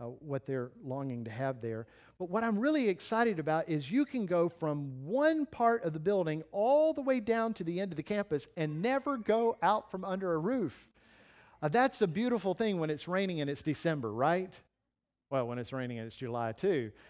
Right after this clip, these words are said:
uh, to, to have that access. But what I'm really excited about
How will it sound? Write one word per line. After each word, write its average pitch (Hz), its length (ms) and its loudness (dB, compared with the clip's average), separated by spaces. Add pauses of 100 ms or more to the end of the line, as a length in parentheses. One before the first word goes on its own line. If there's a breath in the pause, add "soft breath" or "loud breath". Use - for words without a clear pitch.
(240 loud breath)
uh, 139 180 0
to, 151 200 -6
to 151 200 -2
have 160 220 2
that 151 200 4
access. 151 540 -2
But 147 100 -6
what 185 180 -2
I'm 170 260 0
really 269 420 6
excited 185 480 0
about 131 320 2